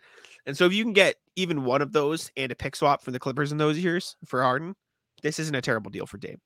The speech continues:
because you're getting Jaquez, you're getting Jovic, and then what? Four first round picks in a second? Y-, I, like, that's not terrible. It's not what you got for Durant with two, like, quality players and four first round picks, but at the same time,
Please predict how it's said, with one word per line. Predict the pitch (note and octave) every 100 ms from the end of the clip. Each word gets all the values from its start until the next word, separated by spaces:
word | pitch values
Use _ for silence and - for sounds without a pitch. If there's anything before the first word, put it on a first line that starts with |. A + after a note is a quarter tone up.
| _
because | - C#3
you're | C#3
getting | C3+ D3+ D3 C#3 A2+ -
Jaquez, | C#3 C#3 C3+ C3+ C#3
you're |
getting | C3+ C3+ B2+
Jovic, | B2+ B2 B2 - - -
and | C3+
then | C3+ B2 A#2+
what? | B2 G2 - _ _ _
Four | - - C#3 C#3
first | - C#3 -
round | A#2+ B2
picks | C3+ -
in | A#2
a |
second? | A2+ A#2 D#3 - _ _ _ _ _ _ _ _ _ _ _ _ _ -
Y-, | -
I, | - D#3
like, | D3
that's | D3+
not | E3+ -
terrible. | D3+ C#3 C3 -
It's | D3+
not | D#3 D3 -
what | D3
you | D3
got | C#3 B2+
for | C3
Durant | A#2 A#2+ C3 B2
with | B2 A2
two, | - C3+ B2+ B2
like, | B2 A2+
quality | - B2 A#2
players | A2 A#2 B2
and | A#2+ B2+
four | C3+ B2
first | B2 A#2
round | A#2
picks, | A#2 B2
but | -
at | B2
the | A#2+
same | C3 A#2
time, | D3 B2+